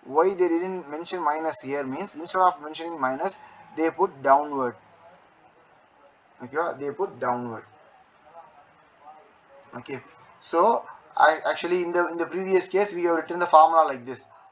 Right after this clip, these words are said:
R W equal to R G plus R C,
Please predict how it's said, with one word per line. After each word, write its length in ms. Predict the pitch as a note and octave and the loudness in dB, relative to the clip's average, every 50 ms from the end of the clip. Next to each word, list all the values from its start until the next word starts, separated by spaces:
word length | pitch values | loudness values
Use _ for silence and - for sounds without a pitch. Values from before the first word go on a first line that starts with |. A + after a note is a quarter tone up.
| _ _ _ _ - | _ _ _ _ 0
R 420 | A#2 B2 C3+ D3 D#3+ E3 - - - _ _ | 4 6 6 8 6 6 4 0 -12 _ _
W 400 | B2+ - C#3 C#3+ D3+ D3+ D#3 D#3+ D#3 D3 | -8 -8 -8 -8 -10 -12 -10 -10 -10 -12
equal 380 | C#3+ C#3 C3+ - C#3+ C#3 C3+ B2+ - | -14 -16 -14 -10 -10 -10 -10 -10 -10
to 180 | E3+ F#3+ A#3+ D#4 - _ _ _ _ _ _ _ _ _ _ _ _ _ _ _ - | -10 -8 -8 -10 -12 _ _ _ _ _ _ _ _ _ _ _ _ _ _ _ -8
R 440 | - - B2+ C#3 D3 D#3 D#3+ D#3 C#3 C3 | -2 0 2 4 4 4 2 0 -4 -10
G 340 | B2+ C#3 D3+ F3+ A3 B3 B3+ - _ _ _ _ _ _ _ _ _ _ _ _ _ _ _ _ _ _ _ _ _ - | -18 -16 -14 -12 -12 -12 -14 -16 _ _ _ _ _ _ _ _ _ _ _ _ _ _ _ _ _ _ _ _ _ -4
plus 420 | C#3+ D3+ F3 G3+ - - - - _ _ _ _ _ _ _ _ - - | -2 0 0 -2 -4 -8 -20 -20 _ _ _ _ _ _ _ _ -4 2
R 260 | - C3+ C#3+ D3 C#3 | 4 6 6 4 2
C, 320 | - - - C#3 B2 A#2+ | -4 -12 -14 -14 -14 -14